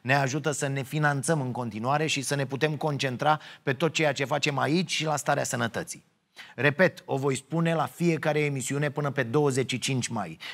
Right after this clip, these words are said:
E foarte important să trimiteți acești bani undeva. Trei virgulă cinci la sută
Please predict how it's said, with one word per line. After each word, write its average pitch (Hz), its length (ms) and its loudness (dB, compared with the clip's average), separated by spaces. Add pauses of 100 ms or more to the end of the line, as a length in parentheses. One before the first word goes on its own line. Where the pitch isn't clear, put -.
E 143 100 2
foarte 170 420 0
important 147 640 0
să 147 100 0
trimiteți 139 600 -2
acești 123 360 -2
bani 120 500 -2
undeva. 123 540 0 (120)
Trei 170 220 2
virgulă 143 340 0
cinci 160 240 -2
la 143 100 2
sută 156 360 0